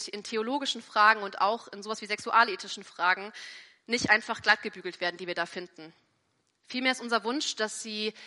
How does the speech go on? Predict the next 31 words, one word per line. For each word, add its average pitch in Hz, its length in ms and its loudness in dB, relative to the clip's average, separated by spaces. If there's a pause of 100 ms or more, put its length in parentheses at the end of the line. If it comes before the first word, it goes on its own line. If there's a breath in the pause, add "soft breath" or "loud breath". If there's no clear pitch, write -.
ins 233 180 -10
Verhältnis 220 480 -2
gerückt 180 320 -6
werden 170 460 -2 (300)
zum 208 180 -12
großen 220 340 -6
Ganzen. 180 500 -4 (1160 loud breath)
So - 120 -6 (120)
cool 330 160 6
Diskussionen 262 680 -2
und 370 140 -6
verschiedene 226 460 -4
Meinungen 208 580 2
auch 185 140 2
sind, 269 340 -6 (320 loud breath)
sollen 226 300 0
sie 226 80 -6
nicht 262 180 -4
darüber 240 240 2
hinwegtäuschen, 247 840 -2
dass 208 240 -6
es - 240 -10 (320 soft breath)
wirklich 214 420 -8
vieles 220 300 -10
gibt, - 240 -10
das 185 160 -4
uns - 240 -12
richtig 220 400 -10
eng 190 280 -4 (320 loud breath)
miteinander 185 560 0
verbindet. 170 680 -8